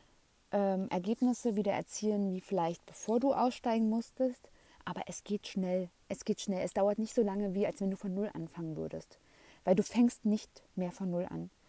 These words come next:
Rein psychisch gesehen fängst du nicht von Null an und auch rein körperlich fängst du nicht von Null an. So,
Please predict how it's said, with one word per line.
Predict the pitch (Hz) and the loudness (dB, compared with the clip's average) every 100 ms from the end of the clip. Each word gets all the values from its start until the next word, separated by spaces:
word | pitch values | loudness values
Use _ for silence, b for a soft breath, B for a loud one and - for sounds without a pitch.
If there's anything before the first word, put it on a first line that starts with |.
| b b b | b b b
Rein | 208 180 | 2 2
psychisch | 170 - 285 - | 2 -2 -4 0
gesehen | 294 269 285 | 0 4 2
fängst | - 269 - | 2 0 2
du | |
nicht | 254 - | -2 0
von | 240 | 0
Null | 247 | 2
an | 247 240 | 0 -2
und | 208 | -4
auch | 240 - | -8 -10
rein | 175 | -10
körperlich | - 160 165 170 | -8 -6 -6 -8
fängst | - 165 - | -10 -10 -10
du | |
nicht | - - | -10 -10
von | 175 | -8
Null | 170 | -8
an. | - 185 - _ _ _ _ _ _ - - _ _ - _ B B B B B B _ - | -8 -12 -16 _ _ _ _ _ _ -20 -20 _ _ -20 _ B B B B B B _ -6
So, | 190 214 | 4 6